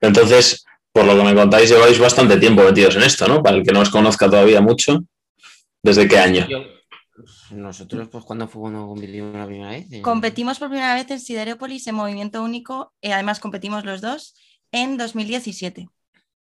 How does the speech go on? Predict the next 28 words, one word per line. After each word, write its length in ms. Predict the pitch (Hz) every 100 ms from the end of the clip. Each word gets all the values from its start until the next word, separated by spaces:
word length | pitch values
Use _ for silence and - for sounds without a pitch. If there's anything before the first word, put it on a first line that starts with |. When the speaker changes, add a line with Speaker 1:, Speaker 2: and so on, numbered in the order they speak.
| _
Speaker 1:
En 100 | 107
dos 140 | 101
mil 120 | 113
diecisiete. 640 | 117 117 110 110 101 90 - _ _
Pero 180 | 104 98
claro, 180 | 104
lleváis 520 | 92 92 98 101 - _
practicándolo 560 | 110 92 104 101 101 104
desde 180 | 101
bastante 340 | 98 98 98 98
antes, 260 | 90 90
imagino, 400 | 90 87 87 90
¿no? 180 | 90 131 - _ _ _ _ _ _ _ _ _ _ _ _
Speaker 2:
Mm, 440 | 123 123 123 123 120
pf, 260 | - -
pues 160 | 120 113
a 60 | 117
lo 60 |
mejor 500 | 117 113 123 139 147
un 300 | 147 139 123
añito 600 | 110 117 131 131 107 107
antes, 640 | 113 135 127 113 113 110
o 60 | 104
Speaker 1:
Dos 80 | 104
mil 120 | 107
dieciséis, 560 | 107 101 101 110 101 98
por 160 | 95
ahí. 180 | 95 95